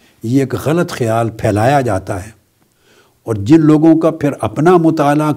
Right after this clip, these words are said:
کتب کا نہیں ہوتا، کتابوں کو اسٹڈی نہیں کی ہوتی، تو سن سنا کے رائے قائم کرتے ہیں، تو ان کے ذہن میں ایک مغالطہ آ گیا ہے۔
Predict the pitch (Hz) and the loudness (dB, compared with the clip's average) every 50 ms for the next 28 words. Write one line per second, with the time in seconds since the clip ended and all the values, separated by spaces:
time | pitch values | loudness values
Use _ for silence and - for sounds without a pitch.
0 | - - 170 170 180 196 156 156 - 165 151 147 143 151 151 143 139 135 135 147 | 0 0 2 4 4 4 2 2 0 -2 0 0 0 0 0 -2 -2 -4 -4 -6
1 | 143 143 123 - 135 123 - 131 123 123 135 135 127 - 131 - - - 139 131 | -6 -6 -6 -6 -6 -4 -2 -2 -2 -2 -4 -4 -4 -4 -6 -6 -4 -4 -2 0
2 | 139 139 139 139 139 131 127 139 131 123 117 113 117 120 117 113 110 - _ _ | 0 2 2 2 0 0 0 0 0 0 0 -2 -4 -6 -8 -8 -10 -12 _ _
3 | _ _ _ _ _ - 120 104 - - - 156 170 156 - - 135 127 131 131 | _ _ _ _ _ -8 -8 -8 -6 -2 0 0 0 0 -2 -2 -2 0 0 0
4 | 139 147 143 147 165 139 113 113 113 127 135 131 117 - 131 127 127 127 117 120 | 0 0 -2 -2 -2 -2 0 0 0 0 0 -2 -2 -2 -2 -2 -2 -4 -4 -6
5 | 104 101 - 135 123 110 98 101 104 - - _ _ - 143 147 151 147 143 131 | -6 -6 -6 -4 -4 -4 -4 -4 -8 -12 -18 _ _ -2 0 2 2 2 2 2
6 | 120 131 131 127 123 123 120 120 110 113 110 101 92 101 92 92 87 - 104 87 | 2 2 2 0 0 0 0 -2 -2 -2 -2 -2 -2 -2 -2 -4 -4 -6 -8 -8
7 | 76 76 73 78 76 67 - | -8 -8 -10 -12 -14 -14 -16